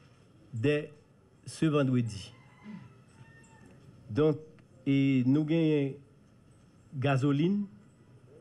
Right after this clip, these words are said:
les mêmes qui a gagné un montant de quarante-neuf gouttes qui montait sous lit.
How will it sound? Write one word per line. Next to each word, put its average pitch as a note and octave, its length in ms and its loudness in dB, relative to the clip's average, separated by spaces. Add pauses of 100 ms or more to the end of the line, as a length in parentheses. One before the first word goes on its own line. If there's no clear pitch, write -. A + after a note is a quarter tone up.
(520)
les C3+ 140 2
mêmes F3+ 460 0 (840)
qui E3+ 380 -2 (260)
a C#3+ 180 0 (160)
gagné D3+ 580 0 (720)
un C3+ 60 -4
montant D3+ 400 0
de C#3 120 -2
quarante-neuf C3 680 -2
gouttes D3+ 260 0 (920)
qui - 140 -2
montait C3+ 320 0
sous C3+ 160 -4
lit. G#2 180 -8